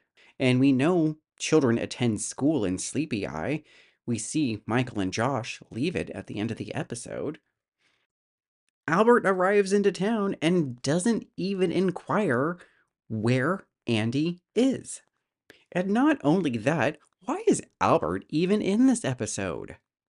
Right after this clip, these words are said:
He's only got a few more lines than Josh, and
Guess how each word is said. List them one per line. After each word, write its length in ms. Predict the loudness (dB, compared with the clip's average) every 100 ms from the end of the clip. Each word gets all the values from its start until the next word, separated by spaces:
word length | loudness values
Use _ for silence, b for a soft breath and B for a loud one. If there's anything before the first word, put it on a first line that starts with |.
| _ _ _ _
He's 240 | 0 0
only 380 | 4 4 6 4
got 320 | 4 2 2
a 120 | 0 -4
few 380 | -8 -4 0
more 240 | 2 4 4
lines 440 | 2 2 2 0
than 220 | 0 -2
Josh, 600 | 0 0 2 0 -2 -6 -14 b b
and 100 | -4